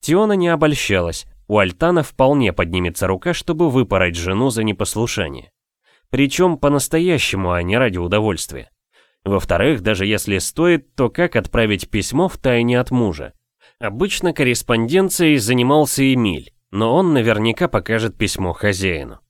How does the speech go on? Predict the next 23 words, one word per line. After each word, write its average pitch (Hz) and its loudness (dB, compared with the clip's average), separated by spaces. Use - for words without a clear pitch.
Так 143 -2
что 175 -2
выход 196 0
один – 101 0
самой 120 0
посетить 123 -2
почтовое 101 0
отделение 90 -2
в 98 -4
городе. 92 -4
Но 90 -4
как? - -8
Альтан 104 0
с - -4
неё 160 4
глаз 151 2
не 110 2
спустит, - -4
и 113 2
не 104 0
потому, 139 0
что 143 -4
стережёт, 120 0